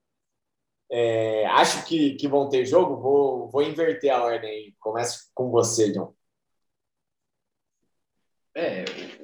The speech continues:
Speaker 2: o Benfica, é difícil pensar assim, mas o Benfica deu sorte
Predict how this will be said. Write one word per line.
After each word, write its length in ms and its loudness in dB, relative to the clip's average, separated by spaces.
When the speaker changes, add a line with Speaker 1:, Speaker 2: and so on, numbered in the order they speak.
Speaker 2:
o 60 -12
Benfica, 800 -2
é 80 -8
difícil 340 -6
pensar 440 -4
assim, 180 -12
mas 120 -8
o 40 -10
Benfica 440 -10
deu 200 -10
sorte 600 -4